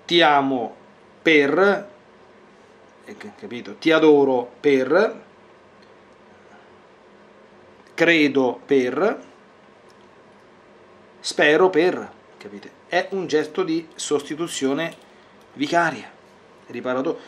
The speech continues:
ancora di più la seconda preghiera che l'angelo del Portogallo insegnò nella terza apparizione, no? Quella su-, su-, sull'Eucaristia,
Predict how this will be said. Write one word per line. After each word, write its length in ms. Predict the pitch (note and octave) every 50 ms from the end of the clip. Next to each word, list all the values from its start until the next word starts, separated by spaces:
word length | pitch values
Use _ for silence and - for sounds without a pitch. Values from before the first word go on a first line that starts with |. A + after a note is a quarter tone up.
| - - -
ancora 420 | - B2+ B2+ C3 - F3+ F3+ F3 E3+
di 100 | D#3+ D3
più 160 | C3+ E3 F3+
la 100 | E3 D3
seconda 460 | - C3+ C3 C#3+ F#3 G3 F3 D3+ C#3
preghiera 480 | B2+ B2 B2 B2 B2+ B2+ B2 A#2 A2+ A2
che 140 | A2 A#2
l'angelo 300 | A2+ A#2+ B2 B2 B2 A#2+
del 80 | A2+ -
Portogallo 400 | - B2 A2+ A#2+ A#2 B2 C3 C3
insegnò 340 | B2+ B2 - - A#2 A#2+ A#2+ A#2+
nella 340 | A#2 A2+ A#2 A#2 A2 A2
terza 260 | G#2 C3+ C#3+ C#3 B2 B2
apparizione, 640 | A2 - A2+ A2 G#2 - - - A#2+ A2+ G#2 G#2 A2
no? 140 | A#2+ B2+ A#2
Quella 160 | A2+ A2+ A2
su-, 160 | - - A#2
su-, 200 | A2 - A#2 A#2
sull'Eucaristia, 920 | - - - - - A#2 A2+ G#2+ A2+ A2 G#2 - - E3+ D#3+ D3 B2+ A2+